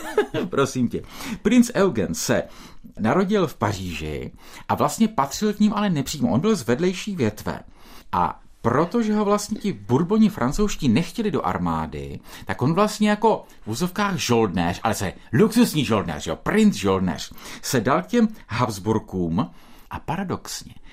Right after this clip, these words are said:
on se s habsburskou armádou dostal do toho Savojska.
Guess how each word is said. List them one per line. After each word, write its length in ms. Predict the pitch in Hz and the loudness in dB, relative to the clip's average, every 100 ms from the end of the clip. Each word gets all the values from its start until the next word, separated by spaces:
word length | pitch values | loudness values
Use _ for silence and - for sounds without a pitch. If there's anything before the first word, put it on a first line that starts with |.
| - - | -20 -2
on 200 | 180 220 | 2 2
se 180 | 220 143 | 0 -6
s 60 | |
habsburskou 680 | 95 113 - 233 233 - 240 - | -4 -4 -4 -4 -4 0 -2 0
armádou 680 | 107 101 95 87 82 92 - - 160 104 | 0 2 2 0 -2 -2 -4 -10 -10 -2
dostal 500 | 98 196 - 269 220 | 2 2 0 -2 -2
do 120 | 180 | 0
toho 220 | 247 254 | 0 0
Savojska. 880 | - 139 107 92 - - - 67 | 0 0 0 -2 -4 -6 -6 -6